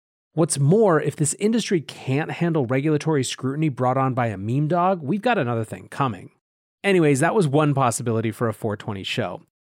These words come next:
The other possibility was doing a full historical look at the prohibition of cannabis and marijuana.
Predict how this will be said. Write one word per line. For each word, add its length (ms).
The 160
other 220
possibility 560
was 140
doing 240
a 80
full 380
historical 600
look 240
at 80
the 80
prohibition 920
of 260
cannabis 560
and 100
marijuana. 680